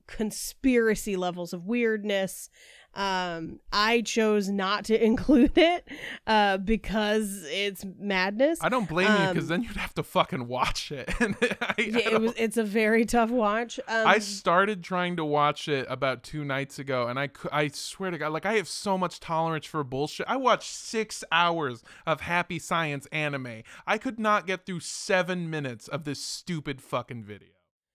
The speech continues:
Speaker 1: Yeah, and, and it's one of those things where podcasts in the past have used it when they talk about Waco, and I think in large part just because it wasn't,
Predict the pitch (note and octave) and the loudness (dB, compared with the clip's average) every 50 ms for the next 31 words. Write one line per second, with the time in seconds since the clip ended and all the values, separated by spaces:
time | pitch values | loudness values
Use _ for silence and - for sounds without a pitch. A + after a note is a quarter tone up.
0 | _ _ _ G#3+ A3 A3+ G3 D#3 G2 - F#2+ D2 A#2 C#3+ _ C4 C#4+ C#4+ C#4+ C#4+ | _ _ _ -2 2 2 2 0 -2 -10 -16 -16 -20 -10 _ 6 6 6 6 4
1 | - - C#4+ D4+ D4+ D4 - D#4 D#4+ E4+ E4 E4 D#4+ E4 D#4 C#4 - - C#4+ C4+ | -2 -2 0 0 0 -2 -2 -4 -2 0 0 0 0 -2 -4 -4 -4 -4 -4 -4
2 | C4+ B3+ A#3+ A#3 A#3 A3+ A3 G#3+ G#3+ G#3 G3+ F#3 - _ _ _ _ _ _ _ | -2 -4 -4 -2 -2 -2 -2 -2 -2 -4 -6 -8 -10 _ _ _ _ _ _ _
3 | F3 F3 C#3 _ C4 A3+ _ _ _ _ _ _ - A#3+ A#3 A#3+ A#3 - B3 A#3 | _ _ _ _ -20 -20 _ _ _ _ _ _ -2 -2 -2 -2 -2 -2 -2 -2
4 | A3 G#3+ - - A3+ G#3+ G3+ G3 F#3+ _ - - - - G3+ G3+ G3 G3+ - - | 0 -2 -4 -6 -6 -4 -4 -6 -6 _ -8 -8 -6 -4 -4 -2 -2 -4 -6 -6
5 | - G#3 F#3+ F#3 F#3 F#3 F#3+ F#3+ F#3+ F#3+ F#3 - F#3 F#3 F3+ - F#3+ G3 F#3 F#3 | -8 -8 -8 -8 -10 -12 -10 -10 -10 -10 -6 -4 -2 -2 -2 -2 -4 -2 -2 -2
6 | F#3 - G3+ F3 F3 - F3+ E3+ E3 D3+ G3+ A3+ A3+ G#3+ - A#3 A3+ A3+ A3 - | -2 -4 -4 -6 -4 -6 -6 -6 -6 -4 -2 -2 -2 -2 -2 -2 -2 -2 -4 -8
7 | - - - - - _ _ _ - A#3+ B3+ B3+ B3 B3 C#4 C4+ B3+ B3+ A#3+ A#3 | -12 -20 -20 -20 -20 _ _ _ -4 0 2 2 2 2 0 -2 0 -2 -2 -2
8 | G#3+ G#3 G#3 G#3+ G#3+ G3+ - - G#3+ G#3 G#3 G3+ F3 - G3+ _ - G3+ F#3+ _ | -2 -2 -2 -2 -2 0 2 2 2 2 0 -2 -6 -8 -12 _ -10 -10 -8 _
9 | G#3+ G3+ - G3+ F#3 F#3+ F#3 - F3 F3 F3+ F#3 F#3 F#3 F3+ F#3 F#3 F#3+ F#3 E3+ | -8 -6 -4 -6 -6 -6 -8 -8 -10 -6 -4 -2 -2 -2 -2 -4 -4 -4 -4 -4
10 | - _ - - - - | -8 _ -16 -18 -18 -20